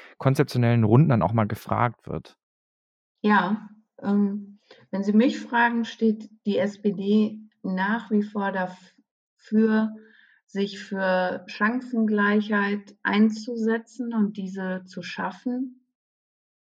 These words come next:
Speaker 2: und tatsächlich soziale Sicherheit auch wirklich dann ge-, garantieren zu können. Also sie nicht nur wie eine Monstranz,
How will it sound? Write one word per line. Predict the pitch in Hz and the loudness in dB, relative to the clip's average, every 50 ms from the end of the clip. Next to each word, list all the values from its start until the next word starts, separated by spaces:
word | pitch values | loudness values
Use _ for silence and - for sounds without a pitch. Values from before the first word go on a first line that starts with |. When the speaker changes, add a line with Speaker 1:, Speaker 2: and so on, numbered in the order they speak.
| _ _ _ _ _ | _ _ _ _ _
Speaker 2:
und | 202 202 202 202 - - - | -2 0 0 -2 -2 -6 -6
tatsächlich | 196 190 190 - - 202 202 202 202 202 190 - | -6 -6 -6 -4 -4 -4 -2 -2 -2 -2 -2 -4
soziale | 196 180 175 - - 190 185 190 190 185 180 | -8 -10 -10 -10 -4 0 0 0 0 0 -4
Sicherheit | 170 175 196 190 - 214 185 175 175 180 180 185 185 190 - | -6 -6 -8 -4 -4 -4 -4 -2 -2 -2 -2 -2 -4 -6 -6
auch | 180 175 175 175 - - - _ _ _ _ _ _ _ _ _ _ _ _ | -8 -8 -8 -8 -12 -18 -20 _ _ _ _ _ _ _ _ _ _ _ _
wirklich | - - - - - 165 190 202 208 - 208 196 - - | -20 -20 -18 -16 -8 -2 0 0 0 0 -2 -4 -4 -2
dann | - 170 175 180 180 - | -2 -2 0 -2 -4 -6
ge-, | - 185 170 - - _ _ _ _ _ - | -4 -4 -4 -4 -8 _ _ _ _ _ -4
garantieren | - 175 175 175 175 170 - - 180 220 208 185 165 147 | -2 0 0 0 0 -2 0 4 6 6 6 6 2 -2
zu | 131 - - - | -8 -10 -14 -16
können. | - - - 69 69 69 - - _ _ _ _ _ _ _ _ _ _ _ _ _ _ _ _ _ _ _ | -16 -14 -14 -14 -12 -14 -16 -18 _ _ _ _ _ _ _ _ _ _ _ _ _ _ _ _ _ _ _
Also | - 175 175 170 175 175 | -2 -2 -2 -2 -2 -4
sie | 170 175 180 185 180 | -4 -6 -6 -4 -4
nicht | 185 196 208 208 - 214 | -2 -2 -2 0 0 -2
nur | 196 190 185 185 180 180 | -2 0 0 -2 -2 -2
wie | 185 | -4
eine | 185 180 180 | -4 -4 -2
Monstranz, | 180 175 175 170 170 170 - - - - - 170 175 196 214 214 214 - - - - _ | -2 0 0 -2 -2 -6 -10 -18 -20 -6 -4 -2 2 4 4 2 2 -2 -8 -16 -20 _